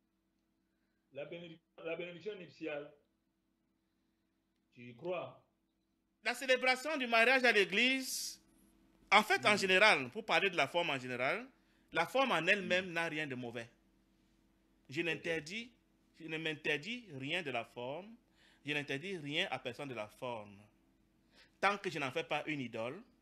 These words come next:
Speaker 2: ou un maquillage de mon imposture. On les connaît qui célèbrent cette bénédiction nuptiale et puis trois semaines plus tard, <laughs> c'est la, le divorce. De quoi on parle là ?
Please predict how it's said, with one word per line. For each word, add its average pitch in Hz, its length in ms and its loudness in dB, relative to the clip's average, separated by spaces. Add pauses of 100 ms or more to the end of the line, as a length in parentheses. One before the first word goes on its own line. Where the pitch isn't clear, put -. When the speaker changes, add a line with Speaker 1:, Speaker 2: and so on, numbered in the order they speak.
(420)
Speaker 2:
ou 269 360 0 (400)
un 226 120 6
maquillage 185 760 -4
de 147 80 -8
mon 131 180 -6
imposture. 123 720 -14 (3000)
On 185 140 0
les 254 140 8
connaît 247 380 0
qui 269 100 -14
célèbrent 247 500 -4
cette 254 220 -8
bénédiction 208 320 -8
nuptiale 220 380 -10
et 175 40 -8
puis 220 160 -16
trois 214 200 -12
semaines 190 280 -14
plus 202 160 -16
tard, 190 240 -4
<laughs> - 200 -8
c'est 143 300 -6
la, 139 120 -6
le 139 280 -16
divorce. 156 480 -18
De 139 100 -16
quoi 254 180 -6
on 202 60 -10
parle 196 240 -6
là ? 120 60 -8